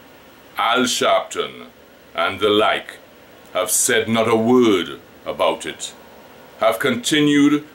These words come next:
to support and encourage legislation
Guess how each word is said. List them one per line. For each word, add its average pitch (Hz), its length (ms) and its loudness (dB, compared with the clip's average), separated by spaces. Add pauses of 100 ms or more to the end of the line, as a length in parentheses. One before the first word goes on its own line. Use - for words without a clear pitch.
(120)
to 120 160 0
support 147 880 2 (320)
and 110 200 -2
encourage 143 1040 0 (200)
legislation 120 1300 0